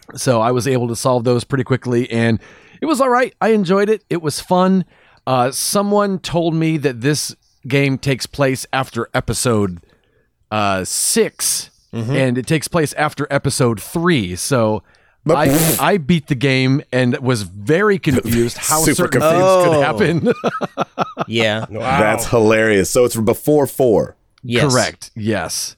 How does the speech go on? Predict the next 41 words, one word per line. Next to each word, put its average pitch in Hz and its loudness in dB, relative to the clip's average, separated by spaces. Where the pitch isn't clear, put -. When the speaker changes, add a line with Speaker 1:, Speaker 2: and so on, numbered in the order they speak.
Speaker 2:
It's - -2
Speaker 3:
Before - 4
Speaker 2:
after 160 0
Speaker 3:
the 156 4
Speaker 2:
Return 151 0
Speaker 3:
first 131 0
Speaker 2:
of - -4
the 135 2
Speaker 3:
one 117 0
we 117 4
Speaker 2:
Jedi. 113 4
Speaker 3:
ever 101 2
saw. 87 2
Speaker 2:
Or 147 2
I 147 2
mean, 151 2
I 147 2
Speaker 3:
No. 139 4
Speaker 2:
mean, 127 2
uh, 131 2
uh, 131 0
God, 131 -6
I'm 113 -6
getting 131 0
all 117 0
my 107 -2
names 98 -6
wrong. 95 -8
Uh, 127 0
Speaker 3:
Exactly. 101 2
Speaker 2:
Revenge 151 2
of 135 0
the 113 2
Speaker 1:
Exactly. 92 -2
Speaker 2:
Sith, - -16
right? 113 0
Speaker 1:
Exactly. 90 0
Speaker 3:
Yeah. 50 -12
Speaker 1:
Yes. 101 -2
Speaker 2:
Yeah. 90 -4
Speaker 1:
Yeah. 92 -4